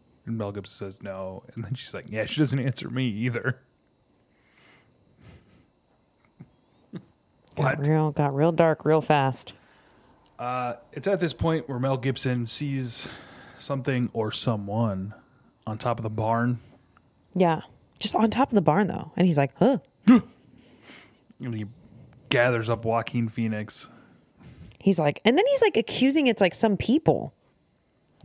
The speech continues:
Speaker 2: Remember, he's like, "It's them again," or
Speaker 1: It's
Speaker 2: something.
Speaker 1: Michael Show-, Showalter.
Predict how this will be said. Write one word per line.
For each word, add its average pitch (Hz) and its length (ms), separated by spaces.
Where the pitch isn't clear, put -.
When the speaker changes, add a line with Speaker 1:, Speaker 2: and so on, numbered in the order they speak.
Speaker 2:
Remember, 233 180
he's 202 220
like, 147 180
"It's 240 220
them 220 260
again," 180 420
or 156 40
Speaker 1:
It's 151 160
Speaker 2:
something. 165 180
Speaker 1:
Michael 156 160
Show-, 151 500
Showalter. 117 680